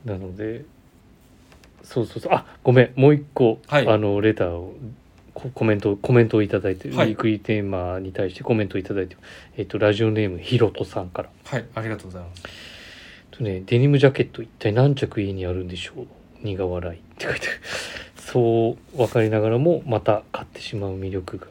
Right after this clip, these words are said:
Speaker 1: 魔力がありますね、
Speaker 2: あー。
Speaker 1: っていうコメントをいただい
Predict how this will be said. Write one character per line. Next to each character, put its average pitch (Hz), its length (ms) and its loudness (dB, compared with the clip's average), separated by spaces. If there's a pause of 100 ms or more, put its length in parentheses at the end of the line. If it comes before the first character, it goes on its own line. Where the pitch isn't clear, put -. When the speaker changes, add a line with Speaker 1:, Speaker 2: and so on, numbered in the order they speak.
(100)
Speaker 1:
魔 123 140 8
力 110 260 4
が 90 100 -2
あ 90 60 -2
り 98 100 -2
ま 107 120 -4
す - 180 -14
ね、 104 280 0
Speaker 2:
あ - 20 -8
ー。 92 320 -12
Speaker 1:
っ - 40 -14
て 101 80 -2
い 82 180 -4
う - 120 -16 (120)
コ - 100 -10
メ 87 120 -8
ン 82 60 -10
ト - 120 -12
を - 20 -10
い - 40 -14
た - 100 -20
だ - 140 -20
い - 40 -20